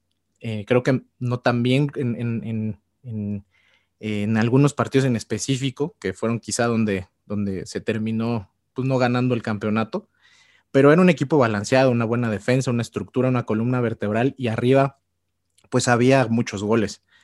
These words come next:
¿no? Y este, esta temporada hemos arrancado, eh, con tres partidos sin anotar,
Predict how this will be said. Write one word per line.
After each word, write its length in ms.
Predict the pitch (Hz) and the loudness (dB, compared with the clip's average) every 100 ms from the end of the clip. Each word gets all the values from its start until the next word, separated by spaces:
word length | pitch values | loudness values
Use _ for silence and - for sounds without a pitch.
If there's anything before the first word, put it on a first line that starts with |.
| _ _ _ | _ _ _
¿no? 240 | 110 127 147 | 0 2 2
Y 120 | 117 | 0
este, 200 | 131 - 139 | 0 -2 -8
esta 240 | 127 - | -6 -4
temporada 380 | 143 143 147 156 | -2 0 2 2
hemos 240 | 156 139 | 0 -2
arrancado, 580 | 127 117 110 135 135 143 - - _ _ - | -2 -2 0 2 4 2 -4 -20 _ _ -10
eh, 300 | 110 104 92 | -6 -4 -6
con 200 | - 113 | -4 -2
tres 180 | 104 165 | 0 -2
partidos 720 | - 151 123 151 147 160 - - | 0 0 2 0 2 0 -4 -8
sin 240 | 113 110 | -4 -2
anotar, 560 | 107 104 110 135 220 | -2 -2 0 0 0